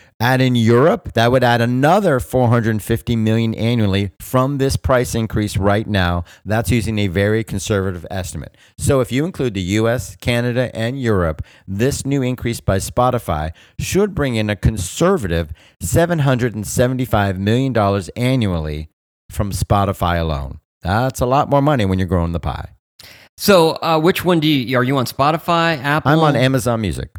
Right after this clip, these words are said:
Speaker 1: because Spotify was not offering the premium audio quality without paying a lot of extra money.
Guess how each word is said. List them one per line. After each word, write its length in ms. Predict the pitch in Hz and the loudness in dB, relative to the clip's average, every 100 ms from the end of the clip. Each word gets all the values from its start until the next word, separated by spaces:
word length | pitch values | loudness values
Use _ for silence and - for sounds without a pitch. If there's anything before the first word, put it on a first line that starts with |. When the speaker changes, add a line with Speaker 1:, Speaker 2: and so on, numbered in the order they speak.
| - | -2
Speaker 1:
because 500 | 117 - 107 104 92 | 0 4 4 4 2
Spotify 480 | - 120 117 120 107 | 2 2 4 4 4
was 160 | 107 110 | 2 2
not 220 | 107 - | 2 2
offering 560 | 98 104 - 101 98 92 | 2 2 2 0 0 0
the 160 | 92 | -2
premium 480 | 87 - 120 107 98 | -2 0 2 2 2
audio 360 | - 95 92 87 | 2 2 2 0
quality 480 | - 92 82 80 82 | 2 2 2 0 -2
without 400 | 87 92 90 90 | 0 0 0 0
paying 180 | 92 | 0
a 60 | 85 | 0
lot 160 | 82 82 | 0 2
of 80 | |
extra 280 | 85 - - 90 | 0 -2 -2 0
money. 360 | 98 95 90 | 2 0 -2